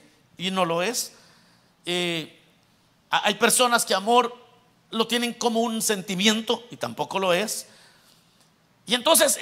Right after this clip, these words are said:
ante eso, es necesario detenernos en esta porción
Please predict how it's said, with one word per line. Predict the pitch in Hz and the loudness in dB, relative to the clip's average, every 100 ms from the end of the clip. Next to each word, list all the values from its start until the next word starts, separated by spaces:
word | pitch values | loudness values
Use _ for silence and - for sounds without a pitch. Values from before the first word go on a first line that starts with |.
| 190 | 2
ante | 202 226 254 285 370 | 4 4 4 4 4
eso, | - 285 330 - | 4 0 -4 -2
es | 220 | 0
necesario | 254 240 226 262 220 247 | 2 2 4 6 6 4
detenernos | 226 220 208 233 330 330 277 233 | 0 -2 0 4 4 4 0 2
en | 220 214 | 0 -2
esta | 269 - 202 180 | 0 4 4 4
porción | 196 180 208 190 247 | 0 0 2 2 0